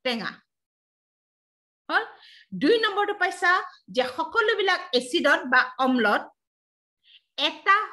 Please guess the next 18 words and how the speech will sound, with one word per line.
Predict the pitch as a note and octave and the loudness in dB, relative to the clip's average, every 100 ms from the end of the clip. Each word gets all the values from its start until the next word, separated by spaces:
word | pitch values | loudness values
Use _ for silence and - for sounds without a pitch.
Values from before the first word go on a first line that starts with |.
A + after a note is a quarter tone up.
| B3 | -4
হলেও | A3+ B3 C#4+ D4 | 0 2 2 -2
হাইড্ৰজেনৰ | A#3 A#3 G3+ C#4+ D4 D4+ C#4 A#3+ | -4 -6 0 0 0 0 0 0
পৰমাণু | G#3+ A3+ B3+ C4+ C#4 C#4 | 0 2 2 0 -2 -6
থাকে। | D4 D4+ G4+ _ _ - - _ - C4 | -8 -8 -10 _ _ -20 -20 _ -2 0
অম্ল | D4 G4+ A4 C#5+ - - | 2 2 0 0 -10 -4
বা | A#3 - C4 | -2 -2 -4
এচিডত | C4 F4+ G#4+ G#4+ | -4 -4 -4 -2
থকা | D#4+ C#4+ C#4+ | 0 0 0
হাইড্ৰজেনক | A3 G#3+ C4 A#3 G#3+ G#3+ D#4 - _ _ | -6 -2 -2 -2 -2 -2 -4 -10 _ _
প্ৰতিস্থাপনীয় | C#4+ C#4+ G4 A4 - C4+ B3+ A3+ A3 A3+ A#3 | -2 0 -2 -2 -4 -4 -4 -6 -4 -4 -4
হাইড্ৰজেন | F#3+ F3+ G3 F#3 A#3+ A#4 - _ G3+ | -8 -6 -4 -2 -2 -2 -8 _ -4
বোলে। | G#3+ F3 - _ _ _ _ _ _ _ _ _ _ _ _ _ - | -2 -2 -8 _ _ _ _ _ _ _ _ _ _ _ _ _ -10
হৈছে? | D#4+ A4 A4+ - _ - - - - | -6 -6 -6 -16 _ -20 -20 -18 0
তিন | F#4 A4+ | 0 2
নম্বৰটো | A#4 A4 A4 | 0 0 0
এতিয়া | F#4+ E4+ D4 | -2 -2 -2
গম | D#4+ E4+ | -2 0
পালা, | D#4+ | 2